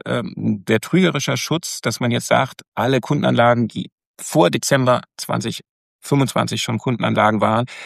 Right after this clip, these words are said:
dass die erstmal sozusagen, äh, Ruhe haben.“ Meines Erachtens ist das aber gar nicht der ganz,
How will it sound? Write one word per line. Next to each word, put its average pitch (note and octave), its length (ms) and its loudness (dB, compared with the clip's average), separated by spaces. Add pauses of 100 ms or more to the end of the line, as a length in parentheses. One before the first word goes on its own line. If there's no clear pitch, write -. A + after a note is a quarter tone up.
(100)
dass - 160 -6
die - 160 0
erstmal A2+ 380 0
sozusagen, G#2+ 500 -2 (440)
äh, A#2 180 0 (100)
Ruhe D3 400 2
haben.“ C3+ 300 0 (1900)
Meines D#3+ 280 2
Erachtens D#3 320 0
ist - 220 -6
das - 80 -2
aber C3 160 2
gar A#2+ 140 4
nicht B2+ 120 -2
der A#2 80 -2
ganz, A#2 220 0